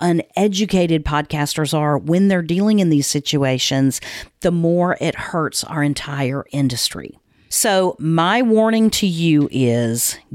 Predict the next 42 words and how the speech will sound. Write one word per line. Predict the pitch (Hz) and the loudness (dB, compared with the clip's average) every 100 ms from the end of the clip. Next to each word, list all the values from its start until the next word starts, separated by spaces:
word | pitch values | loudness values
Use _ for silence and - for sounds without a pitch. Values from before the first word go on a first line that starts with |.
| 135 | -6
get | - 180 214 | -2 0 0
educated | 185 190 185 196 190 185 180 160 | 0 0 0 -2 0 2 2 0
before | 147 - 175 170 | -2 -2 0 0
you | 190 208 | 0 0
even | - 202 196 | 0 0 0
start. | 180 190 170 185 | 0 0 0 0
You, | 196 277 - | 0 2 2
at | 214 - | -2 -2
the | |
same | 220 233 220 | -2 -2 0
time, | 220 | 0
if | 202 - | -2 0
you're | 196 | -2
a | 226 | 0
podcaster, | 233 214 220 202 196 | -2 -2 -4 -2 -2
you | 196 269 | 2 2
never | 247 196 190 | 4 2 0
know | 185 214 190 180 175 - - | 2 2 4 2 -2 -10 -8
when | 180 170 | -4 -2
all | 175 190 | 0 0
of | 185 | 0
a | |
sudden | - 208 202 160 | 0 0 2 2
you're | 175 254 | 4 2
gonna | 233 175 | 0 0
get | 156 - | -2 -2
solicited | 147 135 - 139 135 | 0 0 0 0 0
by | 131 127 | 0 -2
a | 123 | -2
company. | 151 123 117 131 | -4 -4 0 0
Now, | 165 | 0
it | 131 | 0
doesn't | 269 262 | -2 -2
happen | 180 190 185 175 143 | -2 -4 -2 -2 -4
terribly | - - 160 202 254 | -6 -4 -2 0 0
frequently, | 269 262 262 277 - 269 277 - _ _ - | 0 -2 0 -2 0 0 0 -4 _ _ -4
but | 233 - | -2 -2
companies | - 302 302 302 294 277 - - | 0 0 0 2 2 2 0 0
are | 240 247 | 2 2
wise | 214 214 233 240 202 | 0 0 0 0 0
to | - 143 | -2 0
this. | 123 - - | 0 -2 -6